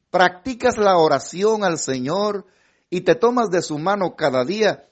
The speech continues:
para agradarle a Él y alejarte del pecado? ¿O eres una persona que no tienes comunión con Dios, que no te interesa hablar con Dios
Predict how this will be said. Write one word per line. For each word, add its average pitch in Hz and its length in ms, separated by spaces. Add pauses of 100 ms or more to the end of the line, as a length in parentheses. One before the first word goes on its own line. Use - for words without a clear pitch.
(280)
para 156 220
agradarle 151 920
a 131 140
Él 214 360 (220)
y 131 140
alejarte 139 560
del 120 200
pecado? 180 600 (480)
¿O 190 200
eres 262 300
una 226 240
persona 202 640 (360)
que 170 180
no 220 640 (160)
tienes 208 460
comunión 135 480
con 117 220
Dios, 165 480 (460)
que 175 200
no 214 280
te 240 140
interesa 170 760
hablar 143 380
con 127 220
Dios 156 500